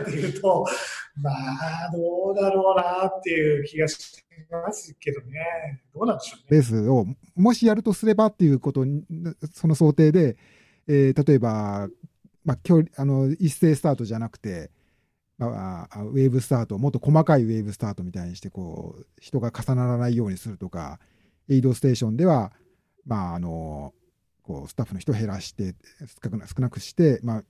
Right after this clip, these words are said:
Speaker 2: こう、水とかも、まあ、自分で、こう、個別に、こう、なんですか、ボトルなのかな、そういうものとか、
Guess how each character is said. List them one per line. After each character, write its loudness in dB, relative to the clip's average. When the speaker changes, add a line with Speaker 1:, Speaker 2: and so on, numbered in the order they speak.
Speaker 2:
こ -10
う、 -12
水 -4
と -2
か -6
も、 -4
ま -4
あ、 -6
自 -4
分 0
で、 0
こ -6
う、 -20
個 0
別 4
に、 6
こ -2
う、 -12
な -6
ん -8
で -14
す -20
か、 -16
ボ -4
ト -4
ル -6
な -6
の -12
か -14
な、 -4
そ 0
う 4
い 2
う 2
も -2
の -4
と -12
か、 -12